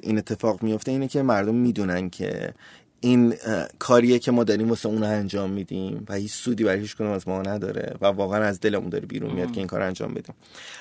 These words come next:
Speaker 1: و سیلک رود هم شروع کردیم، قصدمون هم این بود که یه پل ارتباطی باشه با خارج از کشور، که بتونیم ما تو کشورهای دیگه هم بتونیم، اه، استارتاپ‌های ایرانی معرفی کنیم، استارتاپ‌هامون برن اونجا. در واقع مثل همون تم کاری که تکراسا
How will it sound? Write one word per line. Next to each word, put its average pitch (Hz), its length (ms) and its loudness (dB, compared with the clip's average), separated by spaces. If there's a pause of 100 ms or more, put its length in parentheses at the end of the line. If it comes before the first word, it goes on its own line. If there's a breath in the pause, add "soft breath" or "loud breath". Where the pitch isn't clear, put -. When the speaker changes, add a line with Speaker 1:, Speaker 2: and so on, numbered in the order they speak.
(220 loud breath)
Speaker 1:
و 123 80 10
سیلک 135 260 4
رود 156 100 8
هم 170 80 6
شروع 147 220 2
کردیم، 131 340 6
قصدمون 160 500 4
هم 160 100 4
این 151 280 2
بود 160 220 2
که 151 420 6 (520 loud breath)
یه 135 260 10
پل 151 280 6
ارتباطی 123 640 6
باشه 135 240 0
با 120 60 -2
خارج 104 280 0
از 92 140 -2
کشور، 98 720 -2
که 95 100 -10
بتونیم 107 300 -4
ما 107 60 -6 (200)
تو - 100 -20
کشورهای 92 480 -2
دیگه 90 280 -4
هم 98 120 -4
بتونیم، 98 520 -6
اه، - 40 -12 (120)
استارتاپ‌های 90 680 -4
ایرانی 87 280 -4
معرفی 101 440 -6
کنیم، 98 460 -8 (300 loud breath)
استارتاپ‌هامون 95 480 -4
برن 95 240 -2
اونجا. 87 240 -4
در 110 180 2
واقع 123 180 0
مثل 151 280 -2
همون 165 180 4
تم 165 360 2
کاری 151 320 2
که 139 240 0
تکراسا 104 640 0